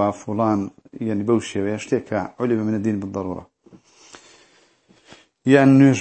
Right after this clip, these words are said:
مەثەلەن واجب نییە، یان سەوم واجب نییە، یان شتێک لەو بابەتانە کە ئەوەی کە معلوم من الدین بالضرورة. وأما من لم يكن كذلك وانضم إلى ذل-، ذلك ضبطه لما يرويه مع ورعه وتقواه فلا مانع من قبوله.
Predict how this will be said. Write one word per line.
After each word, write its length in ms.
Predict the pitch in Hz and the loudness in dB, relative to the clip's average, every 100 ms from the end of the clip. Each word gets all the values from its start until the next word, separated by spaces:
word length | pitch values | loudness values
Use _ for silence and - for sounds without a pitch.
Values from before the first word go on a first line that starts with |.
| 117 | -2
مەثەلەن 380 | 120 123 117 113 113 | -2 -2 0 0 0
واجب 260 | 110 113 113 | 0 0 2
نییە، 240 | 117 110 107 104 | 4 4 2 -2
یان 120 | 98 | -4
سەوم 300 | 101 120 113 | -4 0 0
واجب 300 | 107 98 104 104 | 0 -2 -2 0
نییە، 280 | 110 107 107 101 90 | 0 2 0 0 -2
یان 160 | 85 87 - - | -4 -8 -10 -4
شتێک 200 | 135 110 | -2 2
لەو 100 | 117 104 | 0 0
بابەتانە 480 | 101 101 107 104 107 - | -4 -6 -4 -4 -4 -4
کە 120 | 107 - | -4 -2
ئەوەی 220 | 101 110 - | 0 0 0
کە 40 | |
معلوم 380 | 101 92 98 104 | -2 0 0 0
من 80 | 98 | -2
الدین 240 | 90 98 92 | -2 -4 -6
بالضرورة. 440 | 92 92 95 90 92 113 | -8 -8 -10 -14 -12 -6
وأما 420 | 113 151 139 123 | -4 0 2 2
من 180 | 120 127 | 4 4
لم 140 | 147 143 | 4 4
يكن 280 | 123 - 104 | 2 -2 -4
كذلك 560 | 113 113 127 117 107 | -2 0 2 0 -2
وانضم 560 | 107 107 107 113 127 113 113 | -2 -2 -2 0 2 0 0
إلى 120 | 107 104 | -2 0
ذل-، 200 | 120 117 - | 0 0 0
ذلك 560 | 120 117 104 104 107 - _ - 226 - | 0 0 -2 -4 -4 -6 _ -20 -18 -6
ضبطه 520 | 113 135 - 107 101 | -2 -2 -2 -4 0
لما 240 | 110 139 123 | 0 2 2
يرويه 440 | 110 101 95 92 95 | 0 -2 -4 -6 -2
مع 240 | 110 120 | 0 2
ورعه 520 | 127 123 123 113 107 | 4 4 4 0 -2
وتقواه 680 | 107 104 104 - 90 110 135 - | -4 -4 -6 -4 -2 0 -2 -6
فلا 260 | - 143 131 | -4 0 0
مانع 380 | 123 110 104 98 | 0 0 -2 -4
من 160 | 98 | -6
قبوله. 480 | 90 90 87 90 | -8 -10 -10 -12